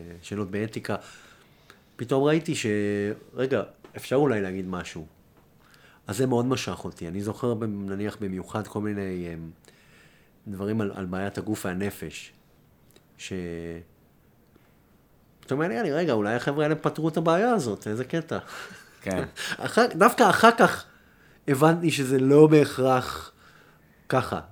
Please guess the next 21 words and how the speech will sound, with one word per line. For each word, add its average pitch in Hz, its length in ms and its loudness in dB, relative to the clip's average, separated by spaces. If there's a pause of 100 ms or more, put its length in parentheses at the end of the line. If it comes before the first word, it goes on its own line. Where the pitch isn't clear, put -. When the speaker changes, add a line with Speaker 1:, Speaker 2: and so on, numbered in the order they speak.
Speaker 1:
ש-, - 160 -12 (720)
שהשאלה 123 520 0
עדיין 143 500 0
נשארת, 127 680 -2
ושאתה, 110 840 -4
לפעמים 127 240 -4
זה 127 80 -4
מתסכל 117 480 -6
ממש, 98 460 -8
אבל 98 180 -12 (540)
Speaker 2:
כן, 110 160 2 (200)
אני 85 200 -2
חושב 135 160 -4
שזה 143 220 2
מסע, 127 340 4
זה 82 120 -2
כאילו, 87 400 0
הרבה 92 200 2
פעמים 113 540 4
אתה 107 80 -4
כזה, 95 560 0